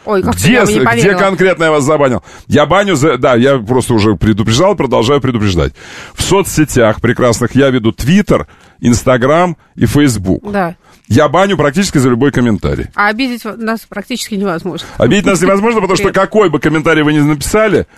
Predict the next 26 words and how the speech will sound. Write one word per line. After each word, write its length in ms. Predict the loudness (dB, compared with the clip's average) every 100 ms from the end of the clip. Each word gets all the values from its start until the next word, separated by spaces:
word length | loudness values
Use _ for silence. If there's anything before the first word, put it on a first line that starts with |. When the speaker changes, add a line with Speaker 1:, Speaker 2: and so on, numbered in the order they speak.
| -12 -4
Speaker 2:
я 240 | 0 2
вас 200 | 2 0
баню. 400 | 0 -2 -2 -6 -10 -12 -12 -10 -8 -8 -2
И 100 | 0
всё. 240 | 2 0 -2 -2
Пожалуйста, 680 | 0 2 2 2 2 0
не 100 | -2
пишите 360 | -2 -2 0 2
вообще 260 | 2 0 0
комментариев. 680 | 0 0 2 0 0 -6 _ _
Просто 320 | 0 0 2
любуйтесь 580 | 0 2 2 0 0 0
мною, 480 | 0 2 4 4 2
и 20 |
всё. 300 | 0 -2 -2 -4 _ _ _ _ _ -2
Зачем 320 | 0 2 0
вы 80 | 0
пишете? 400 | 0 0 0 0
Зачем 260 | 2 2
вы 80 | 0
пишете? 320 | 0 -2 0
Зачем 200 | 0 0
вы 100 | 0 -4
Speaker 1:
Сергей, 100 | -6 -2
вы 140 | 0
Speaker 2:
остроумничаете? 600 | 2 2 2 2 2 2